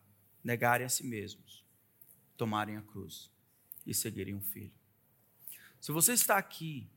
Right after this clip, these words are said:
e nunca tomou uma decisão de seguir a Cristo, não sabe muito bem como é que esse negócio funciona e tal, quero dizer para você que a cruz é importante para nós porque é nela que Deus, ele resolve o problema do pecado humano.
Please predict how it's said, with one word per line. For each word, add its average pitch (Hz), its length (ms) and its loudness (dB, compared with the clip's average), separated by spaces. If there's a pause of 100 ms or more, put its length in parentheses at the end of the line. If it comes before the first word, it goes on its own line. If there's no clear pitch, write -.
(300)
e 147 60 2
nunca 262 260 2
tomou 214 280 -2
uma 208 80 -2
decisão 160 440 -2
de 143 80 -8
seguir 139 280 -2
a 139 80 0
Cristo, 120 440 -12 (1040)
não 214 120 -2
sabe 214 240 4
muito 190 180 -2
bem 151 160 -2
como 139 180 -6
é 143 60 0
que 147 140 -6
esse 143 180 0
negócio 127 400 -4
funciona 147 460 -4
e - 20 -8
tal, 147 340 -2 (1120)
quero 196 180 10
dizer 196 200 4
para 175 160 -4
você 170 400 0
que - 120 0
a 170 60 8
cruz 202 400 -4
é 170 60 0
importante 165 580 -2
para 151 160 -2
nós 170 260 -2
porque - 280 -4
é 190 60 0
nela 160 380 0 (960)
que 139 120 0
Deus, 180 680 2 (680)
ele 151 240 0
resolve 175 680 4
o 165 60 -4
problema 156 420 -4
do 147 120 -8
pecado 135 440 0
humano. 107 320 -8